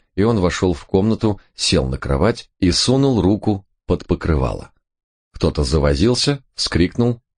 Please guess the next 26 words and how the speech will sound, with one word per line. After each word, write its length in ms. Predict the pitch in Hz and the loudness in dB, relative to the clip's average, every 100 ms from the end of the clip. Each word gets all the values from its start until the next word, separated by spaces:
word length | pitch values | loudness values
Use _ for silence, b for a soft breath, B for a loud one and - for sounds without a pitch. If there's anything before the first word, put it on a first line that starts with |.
| - | -2
и 100 | 104 | 0
вот 320 | 120 165 - | 2 0 0
Веда 320 | 92 104 92 | 2 2 2
села 360 | - 143 151 139 | 2 2 2 2
и 180 | 107 | 0
включила 500 | 95 - 80 - 90 | -4 -2 -2 2 2
свет. 360 | 80 - 64 62 _ _ _ _ - | 0 -2 -6 -8 _ _ _ _ -8
"Бога 480 | 78 92 101 107 117 | -2 0 2 2 2
ради!" 520 | 123 90 69 78 b b | 2 0 0 -2 b b
она 240 | 78 80 | -2 0
снова 360 | 73 92 85 78 | 0 0 2 2
откинулась 520 | 76 - 78 73 71 | 0 -2 0 0 0
на 80 | 76 | -2
подушку. 540 | 78 67 65 - - b b | -2 -2 -4 -8 -14 b b
"Это 240 | - 107 113 | -4 0 0
уже 180 | 110 120 | 0 -2
слишком. 600 | - 90 76 - 76 - _ _ _ | 0 0 0 -2 -4 -4 _ _ _
Как 180 | 127 | -6
ты 100 | - | -4
посмел 540 | 147 151 - 143 107 90 | -2 -2 0 0 2 2
явиться 420 | 101 107 92 98 | 2 0 0 -2
в 60 | - | -2
такой 240 | 101 98 | 0 0
час?" 420 | - 76 67 - _ _ _ _ | 0 -2 -4 -12 _ _ _ _
"Что 280 | - - 92 | -12 -2 0
значит 380 | 76 71 64 - | 0 -2 -4 -10